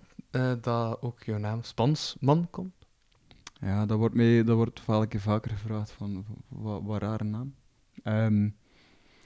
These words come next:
Speaker 2: Spansman komt eigenlijk van mijn, eh, goh, het is eigenlijk een lapnaam van de lapnaam.
Speaker 1: <laughs>
Speaker 2: Eigenlijk een lapnaam van mijn M C-naam. Dus als
Speaker 1: Ja.
Speaker 2: ik begin rappen ben, eind jaren negentig, begin jaren tweeduizend,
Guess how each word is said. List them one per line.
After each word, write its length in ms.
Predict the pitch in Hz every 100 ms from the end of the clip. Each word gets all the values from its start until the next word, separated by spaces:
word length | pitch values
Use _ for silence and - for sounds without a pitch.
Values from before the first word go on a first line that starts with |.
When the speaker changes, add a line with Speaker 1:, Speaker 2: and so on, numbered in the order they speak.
| - -
Speaker 2:
Spansman 600 | - 127 131 127 131 123
komt 180 | 123
eigenlijk 320 | 120 127 127 -
van 220 | 123 113
mijn, 220 | 113 110
eh, 360 | 107 107 104 104
goh, 220 | - - - - - - - - -
het 120 | -
is 80 | 123
eigenlijk 400 | 131 143 135 - _ _
een 160 | - 123
lapnaam 500 | 139 165 160 151 156
van 220 | 120 131
de 80 | 131
lapnaam. 460 | 117 - 110 104 107 _ _
Speaker 1:
<laughs> 80 | - - - - -
Speaker 2:
Eigenlijk 360 | - - 143 135
een 60 | 139
lapnaam 340 | 175 156 147
van 100 | 135
mijn 280 | 135 - 120
M 40 |
C-naam. 580 | 113 - 135 120 107 107 - - - -
Dus 180 | 120 113
als 120 | 120
Speaker 1:
Ja. 60 | 113
Speaker 2:
ik 60 |
begin 160 | 120 120
rappen 260 | 117 139 147
ben, 300 | 143 156 147 - - _ _ _ _ _ - - - - _ _ -
eind 260 | 127 117
jaren 280 | 127 120 117
negentig, 300 | 123 131 127
begin 160 | 117 117
jaren 200 | 113 117
tweeduizend, 540 | 117 117 131 135 139